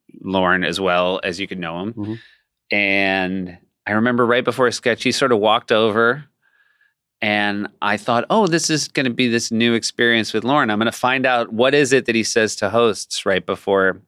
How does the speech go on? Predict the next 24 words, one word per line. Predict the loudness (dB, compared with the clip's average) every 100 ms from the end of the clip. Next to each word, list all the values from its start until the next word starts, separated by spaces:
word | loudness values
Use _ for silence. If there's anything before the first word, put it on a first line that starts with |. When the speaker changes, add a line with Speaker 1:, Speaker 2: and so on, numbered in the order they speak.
| _ _ _ _
Speaker 1:
sketches | -10 -4 -2 -2 -4
start," | -2 -2 -4 -6
because | -2 0
that's | 0 -2 0
the | 0
one | 2 0
thing | 0 0
I'd | 0
never | -2 0 -2
been | -2 -4
privy | -4 -2 0 0 -2 -8 _ -6
to, | -4 -2
despite | -4 -2 0
all | 0
the | -2
time | -4 -2
I | -2
spent. | -2
And | 0
he |
walked | 2 0 0
over | 0 2 0 -6 -20 -20 -20 _ -4
and | 0
he | 0